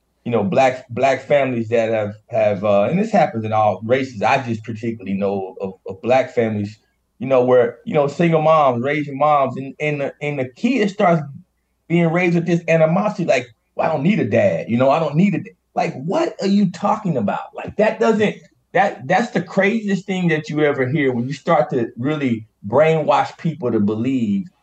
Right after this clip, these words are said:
that having a single family is the best way. It's not the best way. Can it work? Yes.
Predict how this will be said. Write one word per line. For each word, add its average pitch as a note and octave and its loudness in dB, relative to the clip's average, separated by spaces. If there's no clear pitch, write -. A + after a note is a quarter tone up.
that A#2+ 0
having C#3+ 0
a G#2+ -6
single D3 -2
family C3 0
is A#2 -2
the G#2 -2
best A#2+ 0
way. B2 -2
It's G2 -8
not F3+ -2
the B2+ -2
best G#2 -4
way. E2+ -12
Can E3+ 2
it C#3+ 0
work? A3+ 2
Yes. A3+ 2